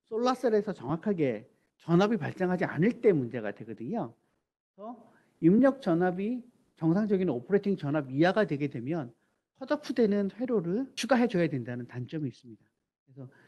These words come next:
단품으로 솔라셀용으로 나온 건 없어요. 물론 이제 차저 아이씨에 일정 전압 이하가 되면 디세이블 되는 그런 기능은 있습니다.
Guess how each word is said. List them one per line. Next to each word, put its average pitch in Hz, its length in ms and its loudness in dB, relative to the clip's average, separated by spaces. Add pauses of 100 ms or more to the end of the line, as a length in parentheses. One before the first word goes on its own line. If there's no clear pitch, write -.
(180)
단품으로 233 560 4
솔라셀용으로 226 680 2
나온 117 180 0
건 117 120 -8
없어요. 95 280 -18 (800)
물론 208 320 6
이제 185 420 4 (400)
차저 262 280 2
아이씨에 165 800 4 (360)
일정 247 300 0
전압 214 260 2
이하가 208 240 6
되면 202 540 2 (420)
디세이블 202 460 2
되는 147 300 0
그런 175 220 0
기능은 208 420 0
있습니다. 143 640 -2